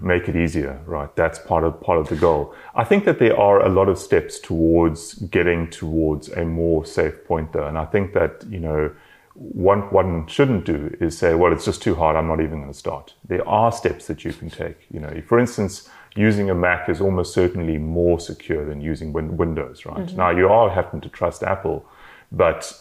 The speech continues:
Speaker 1: um, at least you are not dealing with a operating system which is fundamentally insecure from the ground up. You know, uh, uh, Mac O S X is built on Unix,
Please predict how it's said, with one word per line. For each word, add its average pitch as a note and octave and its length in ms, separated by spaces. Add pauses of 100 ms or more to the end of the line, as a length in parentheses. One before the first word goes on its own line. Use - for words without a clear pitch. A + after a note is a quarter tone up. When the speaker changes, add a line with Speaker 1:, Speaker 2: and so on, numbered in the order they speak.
(120)
Speaker 1:
um, E2 580
at F2 160
least F#2 560
you F#2+ 220
are E2+ 80
not E2+ 480
dealing E2+ 360
with D#2 280
a D#2 320
operating E2+ 400
system D#2+ 400
which - 160
is - 120
fundamentally E2 880
insecure D#2 520
from - 180
the C#2+ 80
ground D#2 320
up. - 240
You D#2+ 60
know, D2+ 180 (1040)
uh, - 500
uh, D#2 60 (100)
Mac E2+ 320
O D#2 100
S D#2+ 160
X A#2 280
is D2 100
built D#2 340
on D2 440 (200)
Unix, G#2 540